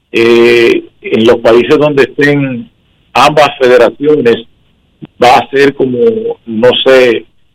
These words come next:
en algunos países también se va a dejar a consideración de los países si se unen o no se unen. Entonces, todavía eso está, eh, se está en el ambiente,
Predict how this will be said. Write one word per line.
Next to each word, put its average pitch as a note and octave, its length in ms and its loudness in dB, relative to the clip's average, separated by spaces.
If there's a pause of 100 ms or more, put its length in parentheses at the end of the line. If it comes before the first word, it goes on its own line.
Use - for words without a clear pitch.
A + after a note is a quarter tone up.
(180)
en G2+ 60 -2
algunos B2 320 -2
países A#2+ 500 0
también B2 640 -2
se A#2 120 -2
va B2+ 240 4
a C3 40 2
dejar B2 320 2
a A#2+ 120 2
consideración A2+ 720 -4
de B2 80 2
los A#2+ 140 2
países A2+ 400 -2 (520)
si - 100 -10 (100)
se A2 120 2
unen D3 500 2
o A#2 100 -4
no A#2 100 2 (100)
se B2+ 120 0
unen. C3 440 0 (280)
Entonces, - 340 -2 (320)
todavía E3 460 4
eso F3 180 2
está, D3+ 220 -4 (1000)
eh, B1+ 640 -4 (1160)
se C3 100 0
está E3+ 200 0
en F3+ 100 -2
el D#3+ 100 4
ambiente, E3+ 960 2